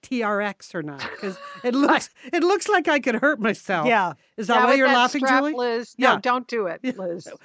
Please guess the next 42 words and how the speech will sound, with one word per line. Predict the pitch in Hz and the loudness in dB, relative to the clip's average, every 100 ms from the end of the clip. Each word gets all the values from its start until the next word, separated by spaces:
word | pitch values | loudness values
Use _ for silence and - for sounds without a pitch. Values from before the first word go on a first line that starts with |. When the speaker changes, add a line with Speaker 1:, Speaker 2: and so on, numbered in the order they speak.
| _ 190 | _ -2
Speaker 3:
As | 240 | 2
Speaker 1:
Well | 320 | 4
Speaker 3:
your | 254 247 | 4 2
older | 262 247 269 | 0 -2 -6
sister, | 254 - 247 - 185 170 - | -6 -4 -6 -6 -6 -6 -4
I, | 185 190 196 190 | 0 0 -2 -2
I | 185 | -4
just, | 185 208 202 - _ - | -2 -4 -4 -10 _ -4
I'm | 185 | -4
urging | 185 214 202 196 180 | 0 0 0 -4 -4
you, | 175 | -6
please | - 208 247 208 | -6 -2 -2 -2
don't | - 190 180 | 0 -2 0
take | 185 160 | -4 -4
that | 170 156 - | -2 -2 -2
up. | - _ | -8 _
Speaker 1:
Well, | 254 294 240 | -8 -4 -4
Julie, | - 262 294 202 | -4 -2 -2 -2
if | 202 | -4
you | 233 | -4
read | 214 247 | -4 -4
the | 226 | -2
Operation | 220 220 220 208 202 | -4 -4 -6 -6 -10
Sea | - 226 | -12 -12
Turtle | - 214 196 | -8 -6 -6
thread, | - 254 285 185 | -6 -6 -4 -6
you | 190 | -8
will | 196 190 | -8 -8
see | 247 226 | -8 -6
that | 196 185 202 | -6 -8 -6
many | 202 233 208 165 156 160 _ _ - | -4 -2 -2 -4 -4 -10 _ _ -6
of | 208 185 | -4 -2
the | 190 | -2
members | 190 190 190 175 | -2 -2 -4 -6
of | 180 | -8
the | 175 | -8
group | 233 202 - | -6 -8 -8
are | 196 180 | -8 -6
enjoying | 175 175 196 180 160 | -6 -6 -6 -6 -6
T | 151 175 | -8 -12
R | 147 147 | -10 -12
X. | 143 - - | -14 -18 -20